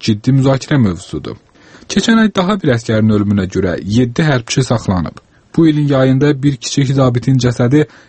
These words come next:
Ermənistan-Azərbaycan sərhədi yaxınlığında tapılmışdı. Ondan bir ay əvvəl isə Qarabağda olan erməni əskərlərindən beşi və bir zabit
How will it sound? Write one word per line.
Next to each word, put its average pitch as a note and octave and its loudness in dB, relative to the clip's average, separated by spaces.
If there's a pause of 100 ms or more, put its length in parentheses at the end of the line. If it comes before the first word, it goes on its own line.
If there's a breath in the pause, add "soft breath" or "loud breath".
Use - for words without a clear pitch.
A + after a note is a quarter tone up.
Ermənistan-Azərbaycan F3+ 2
sərhədi D3 0
yaxınlığında A#2 0
tapılmışdı. D#2+ -8 (360)
Ondan B2+ 2
bir C3 0
ay G2+ 0
əvvəl C3 0
isə D#3+ 0 (420 loud breath)
Qarabağda G3+ 2
olan E3+ 4
erməni D3 0
əskərlərindən B2+ 2
beşi A#2+ 0
və A#2 2 (120)
bir A2+ 2
zabit G2+ 0